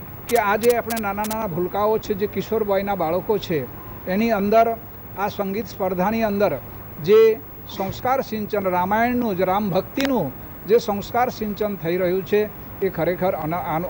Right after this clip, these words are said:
અનેરો છે. તો હું પ્રાર્થના કરીશ કે ભગવાન શ્રી રામચંદ્રજી, સીતા માતા અને લક્ષ્મણજી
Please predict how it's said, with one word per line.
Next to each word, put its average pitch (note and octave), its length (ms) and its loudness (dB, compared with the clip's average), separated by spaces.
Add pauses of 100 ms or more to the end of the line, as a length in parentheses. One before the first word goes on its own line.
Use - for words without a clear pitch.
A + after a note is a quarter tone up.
અનેરો G#3+ 320 4
છે. A3+ 220 2 (560)
તો G3+ 100 0
હું F#3+ 160 -2
પ્રાર્થના G3+ 460 -2
કરીશ A3 340 0
કે A3 100 2
ભગવાન G3 520 2
શ્રી G3 280 0
રામચંદ્રજી, G#3+ 920 0 (580)
સીતા F#3 340 -2
માતા A3 480 2 (360)
અને G#3 180 0
લક્ષ્મણજી A3 720 -2